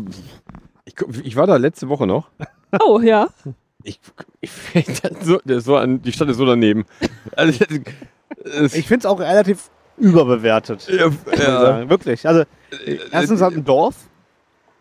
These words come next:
Speaker 2: Absolut, ja.
Speaker 3: Und
Speaker 2: Sehr viel kleiner, als man glaubt.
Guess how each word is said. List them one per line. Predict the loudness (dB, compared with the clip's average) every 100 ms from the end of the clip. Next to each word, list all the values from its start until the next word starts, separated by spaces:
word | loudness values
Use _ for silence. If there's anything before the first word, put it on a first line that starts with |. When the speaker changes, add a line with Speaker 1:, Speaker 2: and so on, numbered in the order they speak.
| _
Speaker 2:
Absolut, | -4 -2 -2 0 0
ja. | 0 -2 -6 -20 _ _ -20 _ _ _ _ _ _ -18 -2
Speaker 3:
Und | 2
Speaker 2:
Sehr | 2
viel | 2 0
kleiner, | 2 2
als | 0
man | -2
glaubt. | 2 2 0 -6